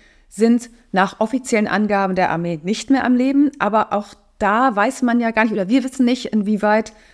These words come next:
die Zahlen so exakt stimmen. Aber es gibt auch kein Lebenszeichen. Es gibt keine Beweise, dass sie noch leben. Es gibt auch vom Roten Kreuz offensichtlich keine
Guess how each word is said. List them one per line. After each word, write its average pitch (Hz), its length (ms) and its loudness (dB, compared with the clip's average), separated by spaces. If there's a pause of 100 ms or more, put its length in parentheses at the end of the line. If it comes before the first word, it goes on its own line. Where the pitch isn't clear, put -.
(180)
die 208 80 0
Zahlen 202 400 -2
so 202 80 -4
exakt - 460 -8
stimmen. 151 560 -2 (320)
Aber 196 180 0
es - 140 -2
gibt - 260 -4
auch 196 360 -2 (760)
kein 190 240 -4
Lebenszeichen. 170 680 0 (140)
Es - 180 -8
gibt - 240 -6
keine 277 800 2 (100)
Beweise, 180 680 0 (320)
dass 185 180 -2
sie 269 80 0
noch 285 240 2
leben. 311 360 0 (580)
Es 226 180 -2
gibt 226 220 -6
auch 180 100 -6
vom 214 220 -2
Roten 190 260 -4
Kreuz - 720 -4 (320)
offensichtlich 254 680 -2
keine 285 460 4